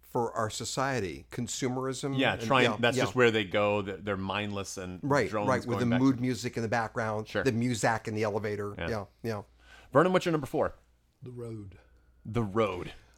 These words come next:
Speaker 3: The Road.
Speaker 2: Now, we're gonna overlap
Speaker 1: Yeah.
Speaker 2: here 'cause I love The
Speaker 1: Yeah,
Speaker 2: Road.
Speaker 1: I had a
Speaker 3: The
Speaker 1: feeling.
Speaker 3: Road. <laughs> Yep, that'd be my number four.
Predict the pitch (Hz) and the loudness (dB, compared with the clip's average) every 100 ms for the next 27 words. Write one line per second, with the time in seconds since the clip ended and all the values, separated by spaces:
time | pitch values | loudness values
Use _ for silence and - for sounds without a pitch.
0 | - 110 107 110 110 107 104 117 139 165 | -12 -8 -4 -2 -2 -2 4 6 6 6
1 | 147 139 123 113 110 107 101 104 85 92 | 6 4 2 4 4 4 2 -2 -4 -4
2 | 85 113 110 107 101 90 92 90 85 85 | 0 2 2 2 0 -2 -4 0 -2 -4
3 | - 107 127 107 110 104 104 101 98 95 | -6 -6 -4 -2 -2 0 2 2 0 2
4 | - - - - - - - - - - | 0 -2 -10 -10 -12 -12 -14 -16 -18 -20
5 | - - - - - - 110 - - 113 | -20 -20 -20 -20 -12 -2 -2 -2 -10 -4
6 | 110 104 98 92 92 92 95 92 85 104 | -2 -2 -2 -2 -4 -4 -6 -6 -8 -10
7 | 80 | -12